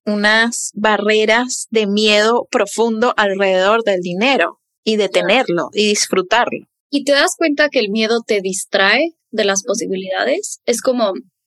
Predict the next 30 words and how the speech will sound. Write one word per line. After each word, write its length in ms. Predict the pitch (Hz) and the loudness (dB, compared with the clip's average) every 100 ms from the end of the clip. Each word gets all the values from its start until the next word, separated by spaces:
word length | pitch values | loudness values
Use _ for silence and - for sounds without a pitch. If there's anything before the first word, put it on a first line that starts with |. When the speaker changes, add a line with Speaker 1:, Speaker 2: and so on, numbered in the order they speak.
| _ | _
Speaker 2:
como 260 | 277 269 269 | -2 0 0
justo 340 | 294 285 349 320 | -2 -2 -2 0
cuánto 280 | 302 294 | -2 2
nos 200 | 330 277 | 0 0
enseñaron, 640 | 220 196 202 226 220 185 185 | -2 -4 -2 2 2 0 -4
¿no? 300 | 190 226 285 | -4 -4 -2
A, 360 | 220 202 196 196 _ _ _ - | 0 0 0 -4 _ _ _ -2
a 140 | 233 | 0
que 100 | 240 | 0
el 80 | 226 | 0
dinero 600 | 226 233 240 262 269 269 | 0 2 2 2 2 2
era 420 | - 226 240 240 240 | 2 2 4 2 2
algo 480 | 233 226 220 247 254 | 2 0 0 -2 0
que 200 | 220 202 | -2 0
o 80 | 220 | -2
se 120 | 214 202 | 0 0
ocultaba 520 | 196 202 196 269 403 523 _ _ _ _ _ - | 0 -2 2 2 2 -2 _ _ _ _ _ -2
o 400 | 233 262 427 - | 2 2 0 -6
no 220 | 240 240 | -2 -2
tuviera 320 | 233 254 247 240 | 2 2 2 0
suficiente 920 | 233 196 202 - 240 240 247 277 294 | -2 -4 -6 -2 0 0 2 0 2
o 160 | 214 202 | 0 0
tanto 380 | 233 269 269 508 - _ - | 0 0 -2 -4 -4 _ -4
que 80 | 226 | 0
no 120 | 214 | 2
te 120 | 226 | 0
preocupara, 540 | 233 196 196 269 240 220 | 0 -2 0 0 0 -2
porque 360 | 220 208 202 196 _ _ _ _ _ - | -4 0 0 -2 _ _ _ _ _ -2
es 200 | 247 262 | -2 2
que, 340 | 294 285 | 2 2